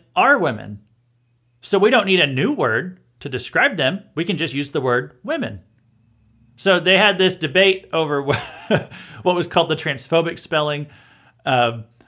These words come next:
or the inclusive spelling. They have a new problem with this, this debate because when they say Wamixon, they actually pronounce it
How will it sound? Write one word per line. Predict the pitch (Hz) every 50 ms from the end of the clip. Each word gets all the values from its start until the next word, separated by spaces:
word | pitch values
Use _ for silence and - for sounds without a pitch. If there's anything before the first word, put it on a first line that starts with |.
| _ _
or | - 151 143
the | 131 135 127
inclusive | 117 117 113 - 170 160 123 - 117 107
spelling. | - - - 110 101 98 98 101 104 - - _ _ _
They | - 135 131 139
have | 147 147
a | 165
new | 165 175 185
problem | 185 - 190 151 135 120 117 113
with | 110 107 -
this, | - 104 98 - - - _ _ - -
this | 143 123 -
debate | - 117 101 101 98 52 - - _ _ _ _ _ _ _ _ _ _ _ _ _ _
because | - 139 - 151 139 131 - - - _ _
when | _ 139 143 143
they | 143 139
say | 127 - - 254 311 320
Wamixon, | 220 185 151 135 123 - - - 131 120 120 120 117 _ _
they | - 165 -
actually | - 156 151 - - 151 139
pronounce | - - 139 139 139 135 127 - -
it | 113 - - _